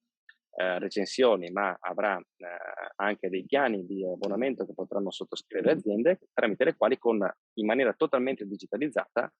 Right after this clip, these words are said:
potranno fare analisi di bilancio, analisi delle centrali dei rischi, analisi predittive. Potranno anche, tramite un servizio di un nostro partner e socio, in pochi secondi sapere quale banca li potrà finanziare, mettendo la partita iva,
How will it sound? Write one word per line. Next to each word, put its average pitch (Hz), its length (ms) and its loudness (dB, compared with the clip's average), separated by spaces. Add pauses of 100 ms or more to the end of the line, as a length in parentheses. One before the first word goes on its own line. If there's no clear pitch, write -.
(300)
potranno 104 320 -2
fare 95 220 -2
analisi 98 260 -4
di 104 120 -6
bilancio, 90 600 -4
analisi 95 320 0
delle 101 140 0
centrali 98 300 -2
dei 98 140 -2
rischi, 90 580 -4
analisi 110 420 0
predittive. 98 800 -4 (240)
Potranno 135 460 2
anche, 160 360 0
tramite 104 460 -6
un 98 80 -6
servizio 101 400 -6
di 95 60 -6
un 95 80 -4
nostro - 220 -10
partner 101 440 -4
e 113 80 -4
socio, 185 500 2 (680)
in 135 280 2
pochi 170 260 0
secondi 156 500 -2
sapere 147 640 -2
quale 107 200 -2
banca 127 460 -4 (540)
li 101 60 -14
potrà - 220 -8
finanziare, 95 580 -2 (880)
mettendo 123 360 4
la 113 120 4
partita 107 340 -2
iva, 101 340 -2